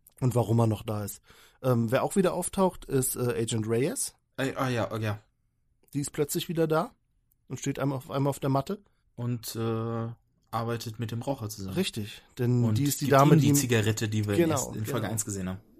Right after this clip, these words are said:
Speaker 1: Genau. Da bin ich mir noch nicht ganz schlüssig, was ich davon halten soll.
Speaker 2: Tja.
Speaker 1: Wobei das in Staffel neun aber immer mal wieder so ein Ding war, dass die Reyes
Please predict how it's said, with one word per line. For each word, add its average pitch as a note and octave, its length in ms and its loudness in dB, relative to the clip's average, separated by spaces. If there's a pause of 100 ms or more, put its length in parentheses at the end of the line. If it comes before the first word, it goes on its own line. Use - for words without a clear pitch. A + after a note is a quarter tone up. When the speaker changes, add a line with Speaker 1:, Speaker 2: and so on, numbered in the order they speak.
(360)
Speaker 1:
Genau. C3 340 -8 (640)
Da C#3 140 2
bin D#3+ 120 4
ich C#3+ 120 2
mir D3 100 2
noch D3 140 2
nicht C3+ 180 -8
ganz C3+ 180 -4
schlüssig, B2 360 -4
was A#2 100 -2
ich A2 80 -8
davon - 260 -8
halten A#2 220 -8
soll. - 180 -16 (580)
Speaker 2:
Tja. G#2 260 -12 (680)
Speaker 1:
Wobei D3+ 360 6
das F3 160 4
in D3 100 0
Staffel C#3+ 480 2
neun C3+ 540 6
aber C#3+ 260 -2
immer E3+ 220 4
mal E3 180 2
wieder D#3+ 220 2
so C3 80 -2
ein B2 160 0
Ding F3+ 260 0
war, B2 300 0 (460)
dass B2 180 -2
die C3 160 0
Reyes B2 520 2